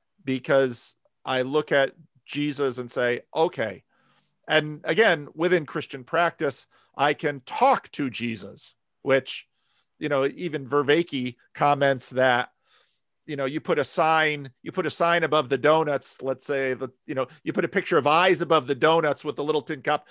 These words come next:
to pay for your donuts, and people pay more before they see the eyes. I mean, it's all that exaptation that works. And, and again, whether, whether I'm just fooling myself or not, it's, it's all there for me.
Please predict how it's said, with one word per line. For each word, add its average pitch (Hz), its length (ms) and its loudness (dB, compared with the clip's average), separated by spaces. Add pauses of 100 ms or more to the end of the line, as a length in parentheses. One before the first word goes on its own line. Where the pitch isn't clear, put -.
(140)
to 156 80 -8
pay 175 180 4
for 160 120 -6
your 156 120 -2
donuts, 160 420 4
and 135 80 -10
people 170 240 0
pay 156 200 0
more 165 220 4
before 160 280 0
they 160 80 0
see 175 160 -4
the 170 140 0
eyes. 202 400 4 (280)
I - 60 -2
mean, 175 120 6
it's 170 120 -2
all 214 360 8
that 175 340 6 (420)
exaptation 170 880 0
that 143 240 0
works. 180 460 0
And, 127 300 -6 (440)
and 180 120 -4
again, 226 240 2
whether, 233 440 6
whether 240 240 2
I'm 269 100 2
just 247 180 -6
fooling 240 420 -6
myself 214 480 -2
or 165 100 -6
not, 170 440 2 (1120)
it's, 196 540 0 (440)
it's 196 360 0
all 233 520 6
there 170 640 4
for 185 600 2
me. 147 580 -2